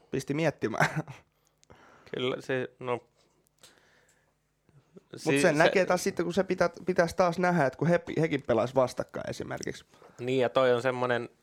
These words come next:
Speaker 2: asia, että joudutaan ottaa se erikseen vielä vaikka
Speaker 1: Jep.
Speaker 2: ensi viikolla käsittelyyn, koska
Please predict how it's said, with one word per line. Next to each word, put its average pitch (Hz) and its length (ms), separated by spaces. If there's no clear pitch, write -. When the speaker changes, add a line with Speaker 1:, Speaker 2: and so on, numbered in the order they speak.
Speaker 2:
asia, 113 360
että 107 180
joudutaan 113 300
ottaa 117 240
se 123 240
erikseen 110 420
vielä 101 220
vaikka 127 280
Speaker 1:
Jep. 117 80
Speaker 2:
ensi 113 140
viikolla 107 300
käsittelyyn, 110 600
koska - 380